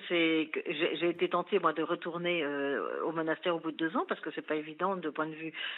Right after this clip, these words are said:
de matériel, de, de, et puis de, de prendre ses décisions toute seule. Et c'est un jour dans le métro où j'ai vu cette phrase, « La plupart des gens existent, très peu vivent », une phrase d'Oscar Wilde,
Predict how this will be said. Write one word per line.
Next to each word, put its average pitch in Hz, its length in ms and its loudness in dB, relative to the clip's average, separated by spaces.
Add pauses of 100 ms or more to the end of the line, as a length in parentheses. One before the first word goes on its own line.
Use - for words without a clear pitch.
(120)
de 160 120 -2
matériel, 165 960 2
de, 165 220 4
de, 127 500 2 (240)
et 170 100 4
puis 196 160 -2
de, 165 180 2
de 160 180 0
prendre 185 280 0
ses 175 60 -2
décisions 156 400 -4
toute - 240 -14
seule. 269 220 2 (440)
Et 165 180 2
c'est 170 80 2
un 165 100 4
jour 196 180 2
dans 160 120 4
le 160 80 -2
métro 160 340 0
où 220 40 2
j'ai 147 120 0
vu 160 180 -6
cette 139 140 -6
phrase, « 202 340 2 (180)
La 147 100 0
plupart 165 300 -4
des 160 120 -4
gens 156 120 0
existent, 180 520 -8
très 156 160 -2
peu 151 160 -4
vivent », 185 400 -2
une 139 100 -4
phrase 165 380 2
d'Oscar 143 400 -4
Wilde, 196 400 0